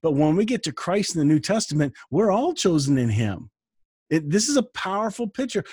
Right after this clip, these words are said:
Don't ever think, uh, that God's against you. He's not against you. Are you feeling weak? He'll strengthen you. Uh,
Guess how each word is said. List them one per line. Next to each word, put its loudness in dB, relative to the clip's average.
Don't 2
ever 2
think, -2
uh, 0
that -4
God's 0
against -2
you. 0
He's 0
not 2
against -2
you. -2
Are 2
you 2
feeling 0
weak? 0
He'll -2
strengthen 2
you. 2
Uh, -10